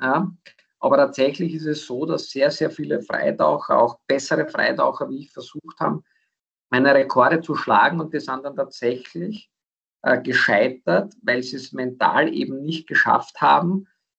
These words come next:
diese Situation, ich bin jetzt unter Eis und kann nicht auftauchen, wann immer ich möchte oder wann immer ich muss oder wann ich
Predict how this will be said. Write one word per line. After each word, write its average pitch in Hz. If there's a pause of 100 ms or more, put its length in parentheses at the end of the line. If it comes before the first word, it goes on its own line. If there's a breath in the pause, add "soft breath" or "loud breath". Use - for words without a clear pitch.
(160)
diese 139
Situation, 131
ich 160
bin 139
jetzt 131
unter 127
Eis 104
und 160
kann 123
nicht 170
auftauchen, 127
wann 131
immer 123
ich -
möchte 127
oder 131
wann 117
immer 123
ich 120
muss 165
oder 123
wann 117
ich -